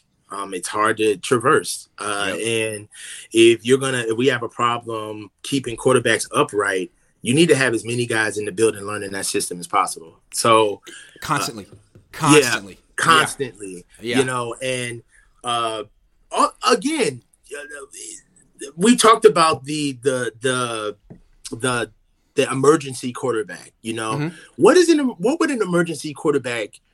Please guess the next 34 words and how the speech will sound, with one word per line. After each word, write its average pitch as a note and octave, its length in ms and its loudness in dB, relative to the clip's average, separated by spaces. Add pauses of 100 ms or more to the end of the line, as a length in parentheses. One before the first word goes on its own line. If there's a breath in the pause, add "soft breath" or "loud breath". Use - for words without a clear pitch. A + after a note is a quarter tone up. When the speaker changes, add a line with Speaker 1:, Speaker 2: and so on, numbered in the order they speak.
(180)
Speaker 1:
would C#3 160 6
have A#2+ 180 0
done A2 320 -6
in G#2+ 180 -6
our G2 320 -4
offense? - 520 -16 (560)
You D3 120 4
know, D3+ 300 6
like, C#3 260 0
Speaker 2:
Yeah. E4+ 100 6
Speaker 1:
what, A4 160 2
what, A3 320 0
what B3 180 4
type B3+ 220 -4
of F3+ 180 -2
expertise F3+ 720 -8
or D3+ 160 -2
type D#3 320 -6
of C3 320 -4
Speaker 2:
Yeah. B2 140 0
Speaker 1:
knowledge C#3 440 -2
transfer B2 580 -6
is A2+ 140 -6
going C3 320 -4
on A2+ 360 -8
with A2 240 0 (380 loud breath)
an, B2+ 140 2
Speaker 2:
Yeah. A2 140 -2
Speaker 1:
an, A#2+ 160 0 (140)
an B2+ 120 2
emergency C#3 480 4
quarterback B2 580 -2
on C3 160 0
a, B2 200 -2